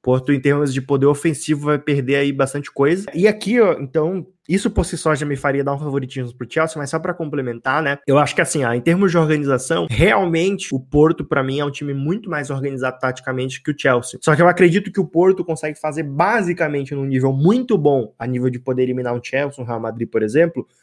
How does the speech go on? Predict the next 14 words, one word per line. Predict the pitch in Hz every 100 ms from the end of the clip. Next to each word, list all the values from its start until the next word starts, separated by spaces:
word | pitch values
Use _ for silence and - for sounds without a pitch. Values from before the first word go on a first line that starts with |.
| _ _
único | 160 190 208 202 196 165
estilo | - 185 165
de | 143
jogo, | 135 143 123
né, | 117
que | 117
é |
aquele | 120 135
que | 127
ele | 135
usou | 123 135
contra | 143 135 131
a |
Juventus. | 139 127 110 -